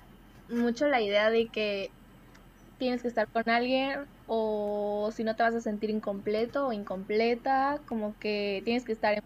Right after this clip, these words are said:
busca de eso para que ya, o sea, seas una persona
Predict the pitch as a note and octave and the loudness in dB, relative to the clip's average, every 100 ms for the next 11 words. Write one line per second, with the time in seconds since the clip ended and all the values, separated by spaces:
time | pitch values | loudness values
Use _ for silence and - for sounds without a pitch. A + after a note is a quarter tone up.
0 | - A3+ A#3 A3 G#3+ A3+ B3 A#3+ G#3+ G3+ | -2 0 0 0 2 2 0 0 0 0
1 | G#3 G3 G#3 G#3+ A3 A3 G#3+ G3+ G3+ G3+ | -6 -2 2 4 4 2 -4 -8 -10 -12
2 | - G#3+ G#3+ G#3+ G3+ G3+ G3+ G3+ | -14 -4 -4 -4 -6 -6 -4 -4